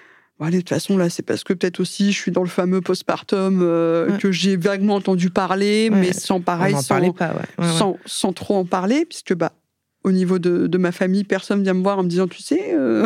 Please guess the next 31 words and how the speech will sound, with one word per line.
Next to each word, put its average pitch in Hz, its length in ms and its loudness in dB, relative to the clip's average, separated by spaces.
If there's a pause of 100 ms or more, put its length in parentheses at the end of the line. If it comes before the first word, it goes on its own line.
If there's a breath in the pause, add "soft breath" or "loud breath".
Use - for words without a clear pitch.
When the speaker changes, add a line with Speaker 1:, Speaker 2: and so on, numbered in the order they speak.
Speaker 2:
Il - 80 0
y - 20 2
a 311 40 2
un - 40 2
truc 277 180 -2
qui 208 120 0
s'appelle 175 240 0
Speaker 1:
<laughs> - 20 4
tu 262 40 4
Speaker 2:
le - 20 4
Speaker 1:
vas, 226 80 4
Speaker 2:
postpartum. - 460 0
Speaker 1:
tu 285 100 2
vas 165 140 2
peut-être - 200 -2
un - 40 2
peu - 140 -2
chialer 240 340 0
pendant 208 260 0
genre 180 220 0
deux 190 120 2
mois, 196 240 2
trois - 200 -2
Speaker 2:
Ouais, 156 260 2
Speaker 1:
mois, - 100 0
euh, 160 80 -4
voilà. » - 240 0
Speaker 2:
ouais. - 60 0
Speaker 1:
Donc 180 240 -2
non, 185 260 0
personne. 226 420 -2